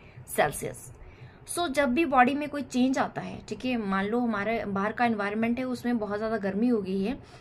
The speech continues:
तो उसकी वजह से हमारे body का temperature जो है वो increase हो रहा है। जो हमारी body में जो sensory receptors होते हैं वो उसको detect करेंगे कि हमारी body का temperature जो है वो,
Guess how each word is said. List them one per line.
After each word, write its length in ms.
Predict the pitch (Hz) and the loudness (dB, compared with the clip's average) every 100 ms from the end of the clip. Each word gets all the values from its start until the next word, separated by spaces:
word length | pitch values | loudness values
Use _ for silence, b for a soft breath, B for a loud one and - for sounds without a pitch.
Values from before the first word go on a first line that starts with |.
| - | -8
तो 80 | 254 | -4
उसकी 300 | 285 277 320 | -4 -4 0
वजह 140 | 320 | 0
से 160 | 311 320 | 2 0
हमारे 260 | 262 226 | 2 2
body 280 | 247 226 226 | 2 2 2
का 100 | 254 | -2
temperature 480 | 247 214 202 208 247 | -2 -2 0 -2 -4
जो 140 | 233 | -4
है 60 | 220 | -2
वो 220 | 220 269 | -2 -2
increase 420 | 254 247 247 269 247 | 2 2 2 -2 -2
हो 100 | 196 | -4
रहा 180 | 156 - | -4 -10
है। 220 | 185 - - - - | -12 -12 -12 -14 -10
जो 80 | 277 | 0
हमारी 240 | 269 254 | 4 4
body 220 | 254 277 269 | 4 2 2
में 100 | 269 | -2
जो 80 | |
sensory 480 | 277 247 240 240 294 | 0 2 4 2 -2
receptors 580 | 320 269 226 - 277 285 | -4 0 0 2 -4 -2
होते 220 | 233 202 | -4 -2
हैं 100 | 202 | -2
वो 200 | 226 269 | 0 0
उसको 240 | 247 - 269 | -2 -2 -2
detect 360 | 208 196 202 | 0 0 -2
करेंगे 360 | - 240 240 277 | -4 0 2 0
कि 160 | - | 0
हमारी 280 | 254 202 190 | 0 2 0
body 260 | 220 202 214 | 0 0 0
का 120 | 233 | -2
temperature 460 | 226 196 190 196 233 | -2 -4 -6 -6 -6
जो 140 | 214 | -4
है 80 | 190 | -4
वो, 300 | 196 254 | -2 -2